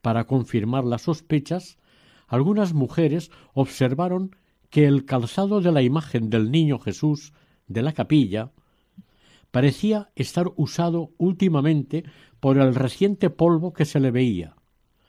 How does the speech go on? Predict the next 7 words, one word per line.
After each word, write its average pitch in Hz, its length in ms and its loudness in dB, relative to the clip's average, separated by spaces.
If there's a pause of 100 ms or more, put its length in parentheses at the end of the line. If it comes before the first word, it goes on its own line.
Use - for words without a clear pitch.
(380)
Las 110 160 -2
mujeres 180 720 -2
adivinaron 131 680 0
quién 147 320 2
era 165 180 0
el 131 220 -2
niño 170 420 0